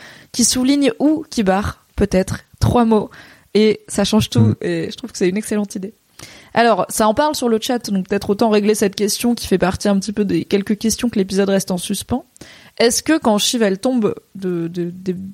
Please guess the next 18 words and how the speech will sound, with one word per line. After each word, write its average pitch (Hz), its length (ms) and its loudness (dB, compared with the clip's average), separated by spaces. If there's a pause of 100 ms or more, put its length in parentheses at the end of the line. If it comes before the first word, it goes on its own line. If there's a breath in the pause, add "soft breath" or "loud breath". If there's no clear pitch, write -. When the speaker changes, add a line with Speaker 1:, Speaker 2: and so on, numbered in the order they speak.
Speaker 1:
des 202 100 0
petits, 196 400 -2
de 190 120 6
petits - 260 -6
entresols, 214 440 2
là, 180 120 2
des 180 120 2
deux 202 140 4
marches 208 260 0
à 185 60 2
la 180 80 0
fin, 247 360 -2 (1300 soft breath)
on 185 80 -2
va 202 120 4
avoir 220 200 4
une 214 80 2
storyline 214 560 2
de, 220 340 2